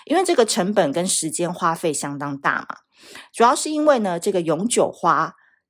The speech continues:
这个成分，它是生长在地中海的德里亚海沿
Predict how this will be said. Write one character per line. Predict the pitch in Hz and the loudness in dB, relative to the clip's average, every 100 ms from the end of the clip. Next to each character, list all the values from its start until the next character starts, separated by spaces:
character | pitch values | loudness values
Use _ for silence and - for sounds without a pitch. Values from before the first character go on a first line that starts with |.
| - | 0
这 | 202 | 2
个 | 190 170 147 139 | 4 2 2 0
成 | - 165 | -4 -6
分， | 180 254 226 - | 0 2 2 0
它 | - | -4
是 | 196 202 | -2 0
生 | - 220 233 | 0 0 0
长 | 180 | -2
在 | - 180 | 0 0
地 | 165 214 | 0 -4
中 | 180 185 | -2 -4
海 | 196 - | -4 -6
的 | - 78 - - - - | -4 -4 -4 -12 -16 0
德 | 208 240 | 4 4
里 | 262 262 | 2 2
亚 | 214 190 | 2 2
海 | 202 120 | -2 -6
沿 | 117 139 | -4 -6